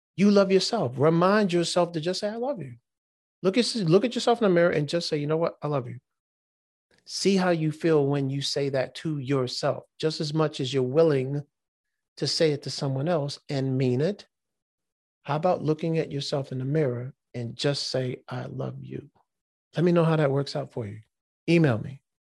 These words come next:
sexy cool lounge podcast at gmail dot com. Look at yourself in the mirror and just say, "I love you," and tell me how you feel when you do that, right? Love to hear from you guys.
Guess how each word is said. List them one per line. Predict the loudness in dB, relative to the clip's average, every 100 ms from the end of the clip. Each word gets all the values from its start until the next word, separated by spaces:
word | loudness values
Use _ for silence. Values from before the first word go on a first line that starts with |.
| _
sexy | -2 -2 -2
cool | 0 2 4
lounge | 4 4 4 2 -2 -10 -8
podcast | 0 0 0 -4 -6 -10 -20 -20 _ -10
at | -8
gmail | 0 2 2 2 0 0
dot | -2 -4
com. | -6 -6 -6 -12 -16 _ _ _ _ _ -6
Look | -2 0
at | -2
yourself | 0 2 2
in | 2
the | -2
mirror | -2 -4 -8 _ _ -12
and | -10 -4
just | -4 -4
say, | -4 -4 -2
"I | -4
love | -2 -2 -2
you," | -2
and | -2 -4
tell | 0 2
me | 2 -2 -4
how | -2 -2
you | -4 -4 -2 -4
feel | -6 -4 -4 -4 -8 _ _ _ _ _ _ _ -10
when | -4
you | 0
do | 0 0
that, | -2 -6 _ _ _ _
right? | -14 -12 -14 _ _ _ _ _ -4
Love | 0
to | 2
hear | 2 0
from | -2
you | -6
guys. | -8 -10 -16